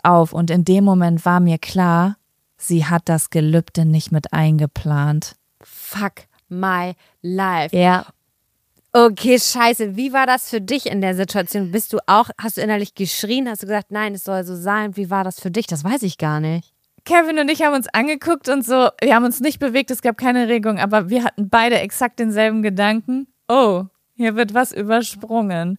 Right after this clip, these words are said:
Speaker 1: Wir haben's, ich hab's einfach akzeptiert in dem Moment.
Speaker 2: Okay.
Speaker 1: Ich hab's einfach akzeptiert in dem Moment, muss ich sagen, und hab
Speaker 2: Ich
Speaker 1: gedacht,
Speaker 2: bin schon
Speaker 1: weil es war
Speaker 2: traurig.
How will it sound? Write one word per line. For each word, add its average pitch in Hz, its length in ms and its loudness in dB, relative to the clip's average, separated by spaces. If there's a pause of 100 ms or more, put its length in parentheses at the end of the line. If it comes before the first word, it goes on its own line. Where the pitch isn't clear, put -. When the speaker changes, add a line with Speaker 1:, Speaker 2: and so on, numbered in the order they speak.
Speaker 1:
Wir 220 300 2
haben's, 214 560 2 (600)
ich 226 140 0
hab's 214 160 -2
einfach 196 380 -2
akzeptiert - 600 -2
in 180 140 2
dem 175 160 2
Moment. 170 540 0 (720)
Speaker 2:
Okay. 170 600 0
Speaker 1:
Ich 202 140 -2
hab's - 180 -4
einfach 214 380 0
akzeptiert 208 640 -2
in 190 160 -4
dem 185 180 -2
Moment, 185 380 -2
muss 190 180 -4
ich 185 80 -4
sagen, 190 380 -2
und 190 140 -2
hab 196 100 -2
Speaker 2:
Ich - 140 -2
Speaker 1:
gedacht, 190 240 2
Speaker 2:
bin 180 100 -10
schon - 260 -10
Speaker 1:
weil 214 140 6
es - 40 2
war 220 60 2
Speaker 2:
traurig. 185 260 2